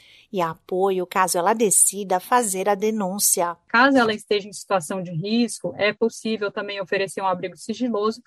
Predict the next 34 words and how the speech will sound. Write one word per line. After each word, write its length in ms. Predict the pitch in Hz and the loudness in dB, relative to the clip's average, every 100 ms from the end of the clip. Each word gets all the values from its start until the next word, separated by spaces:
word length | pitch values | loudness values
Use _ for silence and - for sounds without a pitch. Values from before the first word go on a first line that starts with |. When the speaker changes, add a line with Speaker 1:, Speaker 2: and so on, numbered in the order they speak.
| _ _ - | _ _ 4
Speaker 2:
ou 160 | 269 302 | 4 4
também 320 | 320 247 240 | 4 4 4
recorrer 520 | 247 - 254 233 226 | 2 2 2 2 2
aí 200 | 214 208 | 0 -4
à 60 | 214 | -6
segurança 580 | - 208 208 208 - | -6 -4 -4 -6 -4
pública. 500 | 269 202 151 147 - 156 _ - | -2 0 -2 -6 -12 -16 _ 0
Mas 220 | 214 226 | 2 2
o 60 | 233 | 2
que 100 | 269 | 2
ocorre 540 | 262 226 247 269 220 | 2 2 4 2 -2
é 20 | |
que, 100 | 208 | -8
na 140 | 202 208 | -8 -4
maioria 380 | 202 202 233 | -2 0 2
das 260 | 247 220 185 | 2 2 -2
vezes, 460 | 185 208 214 196 190 | -2 2 0 -2 -8
naquele 500 | 196 - 262 320 294 | -8 4 6 6 6
momento 440 | 233 202 202 196 | 4 2 -8 -12
em 60 | 175 | -6
que 120 | 220 | -2
a 80 | 180 | -2
vítima 400 | 208 233 220 190 | -4 -6 -6 -8
nos 160 | 180 | -6
procura, 560 | - 175 - 220 185 240 | -2 -2 0 0 0 0
ela 180 | 202 208 | -2 -2
tá 140 | 233 | 0
muito 460 | 226 214 240 285 269 | 0 4 6 6 2
fragilizada 840 | - 254 233 262 269 180 165 151 165 - | 0 2 4 2 2 0 0 -4 -10 -6
e 100 | 208 | -2
ela 160 | 214 | 0
não 220 | 220 254 | 4 4
quer 240 | 311 233 226 | 4 2 2
denunciar. 640 | 208 180 165 - 165 147 | 0 -4 -8 -2 0 0